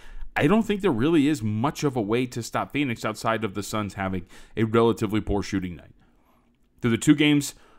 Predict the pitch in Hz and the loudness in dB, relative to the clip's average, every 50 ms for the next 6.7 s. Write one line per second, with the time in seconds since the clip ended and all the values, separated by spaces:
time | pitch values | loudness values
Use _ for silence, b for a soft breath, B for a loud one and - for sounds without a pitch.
0 | b b b b - - 131 127 120 123 127 127 113 110 - 127 123 123 110 113 | b b b b -6 -2 0 2 2 2 2 2 0 0 0 0 0 0 0 -2
1 | 101 92 - - 143 139 139 131 123 117 123 127 123 - 117 110 117 113 107 107 | -4 -6 -2 2 4 4 4 4 2 2 0 0 0 -2 -2 -2 0 0 0 0
2 | 101 98 101 98 95 107 101 95 - 107 98 104 98 92 120 127 139 135 123 123 | -2 -2 -2 -2 -2 0 0 0 2 2 0 0 0 0 2 4 4 4 4 2
3 | 120 113 110 - 127 120 - - 107 - 104 98 101 98 98 98 - - 123 123 | 0 -2 -2 -4 -6 -6 -6 -6 -6 -4 -4 -4 -4 -6 -8 -8 -6 -4 -4 -2
4 | 123 117 - 127 113 113 101 - 113 104 95 - 117 107 98 107 98 - 101 - | -2 -2 -2 -2 -2 -4 -4 -4 -4 -4 -2 0 0 0 0 0 -4 -4 -4 -2
5 | - 104 101 - - - 110 98 92 95 110 113 104 110 110 107 98 101 101 101 | 0 0 -2 -2 -4 -4 -4 -2 0 0 0 2 2 2 0 0 -2 -2 -2 0
6 | 101 98 95 95 95 92 - 85 78 78 85 82 - | 0 0 -2 -2 -6 -8 -8 -8 -10 -8 -8 -10 -12